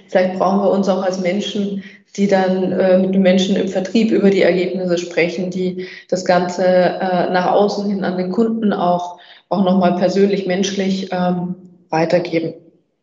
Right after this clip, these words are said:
Ich finde das ein total spannendes Thema und nachdem wir zwei, Johannes, ja letzte Woche mehr drüber gesprochen hatten, hat sich so meine Einstellung zu dem ganzen Thema wirklich verändert,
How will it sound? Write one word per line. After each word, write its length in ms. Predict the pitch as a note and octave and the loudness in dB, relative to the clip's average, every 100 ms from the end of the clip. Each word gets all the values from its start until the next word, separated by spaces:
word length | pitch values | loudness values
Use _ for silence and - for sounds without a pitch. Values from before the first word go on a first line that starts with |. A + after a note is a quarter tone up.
| _ _ _ _ _ _ | _ _ _ _ _ _
Ich 140 | - - | -16 -2
finde 200 | A#3 G#3+ | 2 2
das 140 | G#3 | 0
ein 160 | G3+ G3 | -4 -6
total 440 | G#3 - - G#3 | -8 -8 -2 -2
spannendes 600 | - A3+ G3+ G3+ G3+ G3 | 0 2 4 6 4 0
Thema 480 | - G3 G3 F#3 - | -4 -2 2 4 2
und 280 | F#3+ F#3+ - - - - _ | 0 -4 -6 -12 -20 -20 _
nachdem 1080 | - G3 F#3+ G3+ G3+ G3+ G3 F#3 - - - - | -2 0 2 0 0 -2 0 -2 -4 -8 -10 -6
wir 240 | G3 G3+ | 0 2
zwei, 300 | G3 F#3+ F#3+ | 2 4 6
Johannes, 400 | G3 F#3+ G3 G3+ - - - | 6 4 4 2 -2 -8 -4
ja 80 | F#3+ | 0
letzte 360 | F#3 F#3 - F#3 | 2 0 -2 0
Woche 220 | F#3+ G#3 | 0 2
mehr 220 | G3 F#3+ | 4 4
drüber 340 | G3 G3+ G3 | 2 2 0
gesprochen 560 | G3 - - G3+ B3 A3 | -2 -6 -4 -2 0 0
hatten, 320 | F#3 G#3 G3 - - | 0 -2 -6 -8 -8
hat 160 | - G3 | -6 -2
sich 140 | G#3 | 0
so 100 | G3 | 0
meine 320 | G3 E3+ G#3 - | 2 2 2 0
Einstellung 580 | F#3 G#3 - G3+ G#3 | -2 -4 0 2 2
zu 100 | G3+ | 0
dem 160 | G3 F#3+ G3+ | -2 -2 0
ganzen 380 | F#3 F#3+ - G#3 | 2 0 0 -2
Thema 600 | - G3+ G3+ G3 F#3+ G3 - | -2 0 2 0 -4 -8 -12
wirklich 360 | - G3+ A3+ G#3+ | -8 -2 0 0
verändert, 440 | - - F#3+ G3 | -2 -2 -2 -2